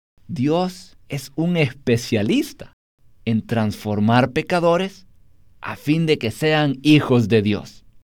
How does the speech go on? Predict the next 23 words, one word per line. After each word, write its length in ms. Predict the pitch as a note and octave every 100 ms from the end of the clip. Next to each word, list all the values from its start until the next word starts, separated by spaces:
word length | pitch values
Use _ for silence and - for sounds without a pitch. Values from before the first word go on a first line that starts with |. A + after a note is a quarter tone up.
| _ _ -
O 100 | A2
sea, 340 | E3+ F#3+ - - - - - - -
Él 180 | D3
toma 300 | C#3 G#3+ A3+
pecadores 760 | F3+ - A#2+ B2 G2+ C3+ - - - - - A2+
y 180 | D#3
los 200 | F3 E3
transforma 680 | - F3 - A3 D4 A3+ - - _ - -
para 220 | G#2+ G#2+
que 180 | G#2 F2+
sean 440 | - E3 F3 D#3+ -
hijos 420 | E3 D3+ C#3 A#2
de 140 | A#2
Dios. 560 | G#2+ G#2+ G2 F#2 - - - - -
Este 600 | - F3 F#3 - G#2+ F#2 -
es 200 | C3+ E3+
un 140 | E3
proceso 600 | - A#2 A2 F3+ E3 C#3+
de 100 | B2
transformación, 880 | A2 G#2+ G2 G#2+ G2+ - B2+ G2+ - - - - - - _ -
día 360 | D#3+ C#3 C3
tras 240 | B2 A2 G2+
día, 360 | B2+ F3+ G#3+